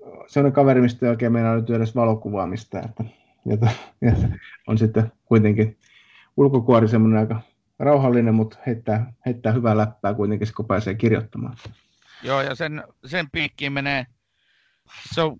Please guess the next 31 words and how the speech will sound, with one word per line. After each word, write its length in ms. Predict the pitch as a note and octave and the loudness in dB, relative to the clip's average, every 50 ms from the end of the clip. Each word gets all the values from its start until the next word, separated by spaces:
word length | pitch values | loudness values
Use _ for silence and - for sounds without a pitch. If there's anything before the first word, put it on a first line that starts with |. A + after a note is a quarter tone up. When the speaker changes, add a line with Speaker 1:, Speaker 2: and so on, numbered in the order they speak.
| _ _ _ | _ _ _
Speaker 2:
käsikirjoittanut 720 | - D#3+ D#3+ D#3 E3+ C3 D3+ D3 C3+ B2+ - C#3 C3+ C3+ C#3 | -6 -6 -4 -4 -6 -6 -4 -6 -6 -6 -8 -8 -6 -6 -6
joku, 280 | C#3+ - C#3+ C3+ - - _ | -6 -8 -10 -14 -16 -14 _
tai 260 | - C3+ B2+ B2 A2+ A#2 - - - - - - - | -4 -2 -2 -2 -4 -8 -6 -2 0 0 0 -2 -2
hänen 300 | - C3 C3 C3+ C3+ C3+ | -6 -8 -6 -6 -6 -6
nimiinsä 500 | C#3 C#3+ D3 C#3+ C3+ B2+ A#2 A2 - A#2 | -6 -8 -6 -6 -6 -6 -8 -6 -6 -6
on 100 | G#2+ G#2+ | -6 -4
laitettu, 480 | A2+ A2+ A2+ A2+ G#2 G#2+ - _ - G#2 | -4 -4 -4 -4 -4 -8 -12 _ -16 -14
kun 120 | - A#2 | -10 -8
ne 100 | A#2 A#2 A2+ - _ _ _ _ _ _ _ | -8 -8 -10 -12 _ _ _ _ _ _ _
laittaa 340 | - A2+ B2 A#2 - C3 B2+ | -4 -4 -4 -2 -4 -4 -4
siis 140 | A2+ A2+ A2+ - | -4 -6 -4 -2
pääkäsikirjoittajaksi 1040 | C#3 C#3 C3+ A#2+ B2+ A#2 A2+ A#2+ G#2 A2+ A2+ G#2+ G#2 G2+ - - G#2 - - A#2 | -2 0 0 -2 -4 -6 -6 -6 -8 -8 -6 -6 -8 -8 -8 -12 -10 -8 -8 -8
ilmeisesti 480 | A#2 A#2 A2+ A2+ G#2+ G#2 G#2 G2+ _ G#2+ | -6 -6 -6 -6 -8 -8 -10 -12 _ -12
sen, 200 | - - A#2 A2+ | -10 -8 -6 -6
joka 240 | A2 A2 G#2 A2 G#2+ | -6 -6 -6 -6 -6
on 100 | A2 A2+ | -4 -4
ensimmäisenä 600 | A#2 A#2+ A2+ A2 G#2+ G#2 F#2 F#2+ G#2 G2 G2 G2 G2+ | -6 -6 -6 -8 -8 -8 -8 -8 -6 -8 -8 -6 -6
tuonut 260 | G#2 G#2+ G#2 G#2 - | -6 -6 -8 -8 -8
sen 140 | G#2+ G2+ F#2+ | -8 -8 -8
idean, 540 | - A#2+ A#2 A2+ A2 G2+ F#2 E2+ F2 F2+ G#2 - - _ _ _ _ - - - | -10 -10 -6 -4 -2 -2 -2 -4 -6 -8 -12 -16 -18 _ _ _ _ -20 -6 0
Speaker 1:
Joo. 160 | B2 B2 A#2 | 2 2 2
Speaker 2:
idean, 380 | A#2 A2+ A#2 A2 G#2+ G2+ G2 - - _ _ | 2 0 0 0 -2 -2 -6 -8 -10 _ _
e-, 140 | - C3 C3+ B2+ - - | -4 -4 -4 -4 -4 -6
idean 400 | C#3+ C#3+ C3 B2+ B2 A2+ A2 A2+ | -4 -2 0 0 0 -2 -2 -4
esiin, 360 | A#2 A#2 A2 B2 A2+ G#2+ G#2 | -6 -6 -6 -6 -6 -6 -8
niin 200 | G#2+ G#2+ G2+ G2 - _ _ _ _ | -8 -8 -10 -12 -16 _ _ _ _
se 120 | _ - | _ -8
on 40 | G#2+ | -6
joku 180 | B2 B2+ C3+ C3 | -6 -6 -6 -8
kuusikymmentä 600 | - - D3+ D3 C3+ - - A#2 A2+ G#2 - G#2+ | -8 -6 -4 -4 -4 -4 -4 -6 -6 -4 -4 -2
jaksoa 420 | G#2+ G#2 G#2 - - A2 G#2+ G2+ | -2 -2 -4 -4 -4 -4 -4 -4